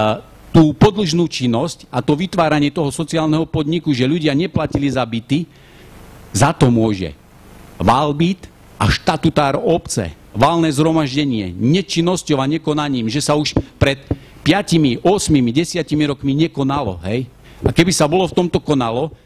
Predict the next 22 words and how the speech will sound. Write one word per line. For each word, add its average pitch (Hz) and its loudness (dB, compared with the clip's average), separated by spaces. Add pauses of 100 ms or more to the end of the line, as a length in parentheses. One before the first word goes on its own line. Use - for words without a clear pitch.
(800)
napríklad 156 2
aj 165 0
pred 147 0
piatimi 139 0
rokmi, 147 -4
tak 139 -4
není 165 0
to 110 -2
šesťdesiat 135 0
tisíc, 165 -2
ale 139 2
bolo 139 2
by 143 0
to - -4
tridsať - -2
tisíc, - -14 (240)
hej? 139 2 (640)
A - 0 (480)
napríklad 151 0 (560)
za 147 0 (160)
tento 190 4
rok, 160 0